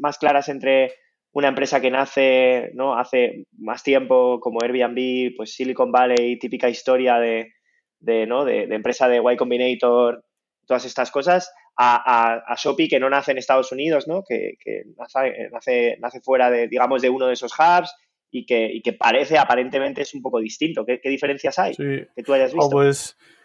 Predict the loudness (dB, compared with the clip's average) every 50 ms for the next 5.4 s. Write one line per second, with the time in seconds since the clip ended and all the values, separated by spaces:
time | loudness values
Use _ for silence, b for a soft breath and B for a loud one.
0 | b b b b b -8 -2 0 2 4 4 2 2 0 0 -2 -2 -2 -2 -2
1 | -2 -2 0 0 0 0 -2 -4 -2 -2 -2 0 0 0 0 -2 -4 -2 -2 0
2 | 0 0 0 -2 -2 -4 -8 -12 _ _ _ _ _ _ _ _ _ _ _ _
3 | _ _ _ _ _ _ _ _ -20 -16 -6 0 2 4 4 4 4 2 2 2
4 | 2 4 6 6 4 4 4 4 4 4 4 2 0 0 -2 -4 0 0 0 0
5 | 0 -2 -6 -6 -8 -12 -14 -16